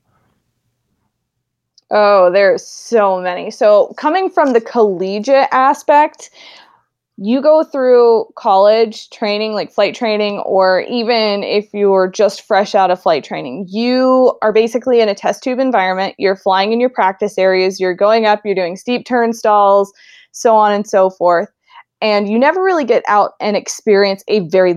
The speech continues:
long cross country. So one of the great benefits of the Air Race is you get to put into practice what you learned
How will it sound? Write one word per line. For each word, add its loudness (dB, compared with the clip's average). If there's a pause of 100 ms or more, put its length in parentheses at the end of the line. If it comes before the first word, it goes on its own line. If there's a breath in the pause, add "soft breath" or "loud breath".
long 2
cross -4
country. -10
So 0
one 2
of 0
the -2
great -4
benefits -2
of 2
the -2
Air 4
Race 2
is 0
you -4
get -2
to -4
put 2
into -2
practice -2
what 2
you -2
learned 0